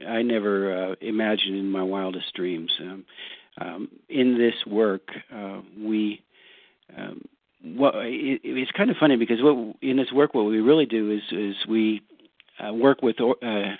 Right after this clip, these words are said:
ordinary people and, and show them, uh, or they discover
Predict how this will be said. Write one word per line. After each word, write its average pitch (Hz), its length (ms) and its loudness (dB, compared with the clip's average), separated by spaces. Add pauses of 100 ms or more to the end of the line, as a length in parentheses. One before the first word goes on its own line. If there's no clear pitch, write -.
(100)
ordinary 135 440 2
people 117 440 -2 (760)
and, 123 360 2
and 120 220 -2
show 131 240 4
them, 127 400 -2
uh, 113 320 -4
or 117 160 -4
they 120 140 6
discover 120 420 -2